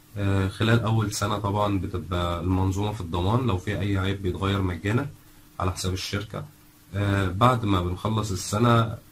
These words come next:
العيوب، يعني لو حصل ولقينا عيب، برضو بنروح مركز الصيانة اللي احنا يعني بنتعامل معاه، اللي هو تابع لشركة الغاز. آه، بيحلوا لنا كل المشاكل إن شاء الله يعني. وبعدين هو يعني مشاكله مش كتير إن شاء الله. المنظومة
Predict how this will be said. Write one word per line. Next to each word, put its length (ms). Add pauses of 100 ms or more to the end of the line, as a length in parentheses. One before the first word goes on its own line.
العيوب، 400 (600)
يعني 280
لو 140
حصل 340
ولقينا 320
عيب، 300
برضو 340
بنروح 260
مركز 320
الصيانة 640 (160)
اللي 180
احنا 300 (180)
يعني 180 (180)
بنتعامل 420
معاه، 340 (340)
اللي 120
هو 180
تابع 260
لشركة 440
الغاز. 380 (440)
آه، 760
بيحلوا 480
لنا 220
كل 220
المشاكل 560
إن 100
شاء 200
الله 220
يعني. 220
وبعدين 720
هو 540 (120)
يعني 200
مشاكله 420
مش 180
كتير 300
إن 80
شاء 180
الله. 200
المنظومة 560